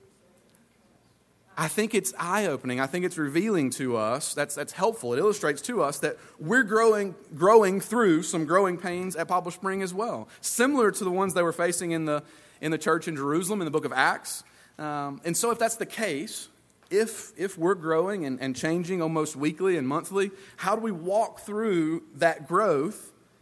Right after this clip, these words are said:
with biblical faithfulness? What does it look like for us to grow and to change and remain true to what God's called us to be,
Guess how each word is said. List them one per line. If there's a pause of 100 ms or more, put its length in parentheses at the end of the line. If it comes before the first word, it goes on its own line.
with
biblical
faithfulness? (400)
What
does
it
look
like
for
us
to
grow
and
to
change (500)
and
remain
true
to
what
God's
called
us
to
be,